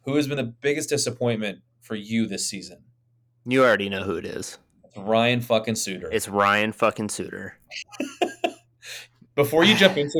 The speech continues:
Speaker 1: it, I wanna say I compared him in front of a couple of Avalanche's, Avalanche fans, uh, last night. I said, "Ryan Suter is if you buy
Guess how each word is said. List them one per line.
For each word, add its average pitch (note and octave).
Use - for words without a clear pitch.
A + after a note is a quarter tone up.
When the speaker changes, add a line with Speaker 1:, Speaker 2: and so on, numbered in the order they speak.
Speaker 1:
it, C#3+
I B2+
wanna C#3+
say D3
I B2+
compared D#3
him C3+
in C3
front C3
of A#2+
a A2+
couple C3+
of B2
Avalanche's, A2+
Avalanche A#2
fans, G#2+
uh, G#2
last G#2
night. F#2+
I A#2+
said, A#2+
"Ryan G#3+
Suter D#3
is B2+
if B2
you A#2+
buy A#2+